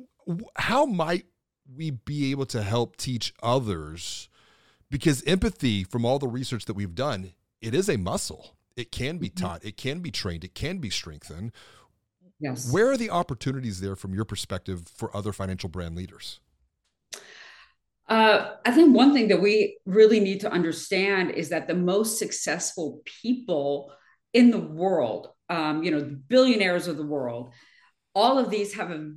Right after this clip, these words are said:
Speaker 2: all of them have a very high emotional I Q, which really is empathy,
Speaker 1: Yeah.
Speaker 2: right?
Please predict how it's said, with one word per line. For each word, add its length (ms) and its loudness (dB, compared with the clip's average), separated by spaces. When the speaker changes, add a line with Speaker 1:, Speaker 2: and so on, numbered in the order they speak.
Speaker 2:
all 220 2
of 80 -4
them 180 -4
have 220 -6
a 80 -10
very 680 -2
high 580 -4
emotional 540 -6
I 160 -2
Q, 320 -4
which 200 -8
really 360 2
is 220 -6
empathy, 540 -10
Speaker 1:
Yeah. 120 -12
Speaker 2:
right? 340 -2